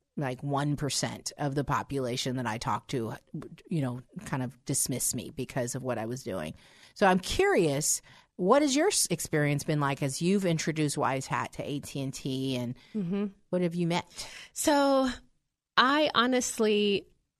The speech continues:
Speaker 2: just started verbalizing, you know,
Speaker 1: Yeah.
Speaker 2: because I feel official now that we have a website and we've
Speaker 1: Okay.
Speaker 2: done a couple of things,
Speaker 1: Uh-huh.
Speaker 2: right? So my local management team, um, they're aware. So I, um, have the pleasure of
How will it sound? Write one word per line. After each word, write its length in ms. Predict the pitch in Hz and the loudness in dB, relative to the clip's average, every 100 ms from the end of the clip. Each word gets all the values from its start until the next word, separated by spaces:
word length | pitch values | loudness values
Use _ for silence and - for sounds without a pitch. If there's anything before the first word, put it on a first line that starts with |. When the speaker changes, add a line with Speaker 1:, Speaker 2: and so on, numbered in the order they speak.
| 180 | 0
Speaker 2:
just 340 | - 208 214 - | 4 4 6 4
started 460 | - 185 170 95 | 4 2 2 0
verbalizing, 1200 | - 143 127 87 90 95 175 175 156 160 175 170 | 0 0 2 2 4 2 2 2 0 0 0 0
you 80 | 214 | 0
know, 300 | 180 143 156 | 2 2 4
Speaker 1:
Yeah. 220 | 190 185 - | 6 6 6
Speaker 2:
because 380 | 214 226 240 214 | 2 2 2 2
I 80 | 214 | 2
feel 240 | - 233 208 | 4 4 4
official 440 | - 208 - 165 | 4 4 4 4
now 160 | 190 175 | 2 2
that 60 | |
we 80 | 175 | 0
have 100 | 160 | -2
a 40 | 180 | 2
website 440 | 247 247 247 - | 4 4 4 6
and 580 | 220 214 214 208 208 202 | 6 8 8 8 8 8
we've 80 | 208 | 8
Speaker 1:
Okay. 100 | 196 | 8
Speaker 2:
done 140 | 220 | 6
a 60 | 233 | 4
couple 320 | 254 226 214 | 4 4 4
of 100 | 220 | 4
things, 300 | 208 208 208 | 4 4 6
Speaker 1:
Uh-huh. 100 | 262 | 6
Speaker 2:
right? 240 | 320 440 | 6 4
So 240 | - 233 214 | 4 2 2
my 640 | 202 208 262 339 370 262 - | 4 4 4 4 2 2 0
local 560 | 185 185 190 - 202 | 2 2 2 4 4
management 540 | 190 170 175 - 165 - | 6 4 2 0 -2 -2
team, 540 | 180 165 160 156 147 - | -2 0 0 0 -2 2
um, 380 | 180 160 156 175 | 2 2 0 -2
they're 300 | 170 185 156 | 2 2 2
aware. 340 | 151 - - | 0 -2 -4
So 460 | - 196 170 160 151 - | -2 0 0 -2 -2 0
I, 360 | 160 175 - - - | 0 -2 -6 -8 -2
um, 320 | 175 175 - - _ - | -2 -2 -6 -10 _ -4
have 140 | 196 | 0
the 80 | 180 | 0
pleasure 360 | 202 190 185 - | 0 2 0 2
of 360 | 170 160 175 | 0 0 -4